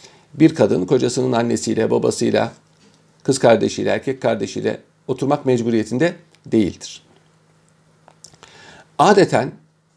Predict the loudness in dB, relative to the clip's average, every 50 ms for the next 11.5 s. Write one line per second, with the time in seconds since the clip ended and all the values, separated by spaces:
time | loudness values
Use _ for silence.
0 | _ _ -12 -2 -2 -2 0 0 -4 -4 0 0 0 0 0 -2 -4 -4 -6 -6
1 | -6 -6 -6 -6 -4 -4 -6 -8 -8 -12 _ _ -2 -2 -2 -2 0 0 0 2
2 | 4 2 2 0 0 0 -2 -2 -2 -8 -18 _ _ -20 -20 _ _ _ _ _
3 | _ _ 0 2 2 2 2 -2 -2 -2 -2 -4 -2 2 2 0 4 4 4 6
4 | 6 4 2 0 -2 -4 -6 -8 -8 -10 -12 -14 -16 -18 -20 _ _ _ _ _
5 | -20 _ _ _ -8 -8 -2 2 4 6 6 6 4 2 0 -2 -2 -4 -6 -4
6 | -6 -6 -4 -2 -2 -2 -2 -2 -2 -6 -8 -10 -10 -14 -14 -12 -8 -8 -6 -2
7 | -2 -2 -2 0 -2 -2 0 0 -2 0 0 -2 -4 -4 -6 -2 -2 -2 0 2
8 | 0 2 2 2 0 0 0 0 -2 -2 -2 -2 -4 -4 -4 -4 -4 -2 -2 -2
9 | 0 -2 -4 -6 -6 -6 -8 -8 -8 -10 -12 -12 -6 -4 -4 -4 -4 -6 -14 _
10 | _ _ _ -20 -20 -20 -20 -20 -20 -20 -20 _ _ _ 2 2 4 6 6 6
11 | 6 6 6 4 4 4 2 2 -2